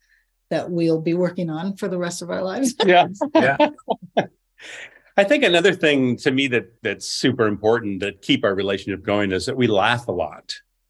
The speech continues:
Speaker 3: Mm.
Speaker 2: right? We are always looking for opportunities to enjoy each other's company and to laugh. And so I think that's, uh, that's a big one, at least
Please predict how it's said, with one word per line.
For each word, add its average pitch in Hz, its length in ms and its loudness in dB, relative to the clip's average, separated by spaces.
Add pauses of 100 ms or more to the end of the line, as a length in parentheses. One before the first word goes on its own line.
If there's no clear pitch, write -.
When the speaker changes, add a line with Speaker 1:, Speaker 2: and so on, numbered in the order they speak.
(300)
Speaker 3:
Mm. 107 200 -12
Speaker 2:
right? 107 180 4 (160)
We 151 600 4 (120)
are 117 300 2
always 120 320 4
looking 117 240 -4
for 104 100 0
opportunities 95 800 -2
to 92 420 0
enjoy 98 300 0
each 113 160 0
other's 98 220 0
company 101 500 -2
and 85 100 -6
to - 100 -18
laugh. 101 640 2
And 80 280 -8 (560)
so 101 300 4
I 92 60 2
think 127 240 -2
that's, 107 340 0
uh, 90 260 2 (720)
that's 117 200 0
a 185 60 2
big 120 220 2
one, 107 300 2 (480)
at 113 100 -6
least 117 300 0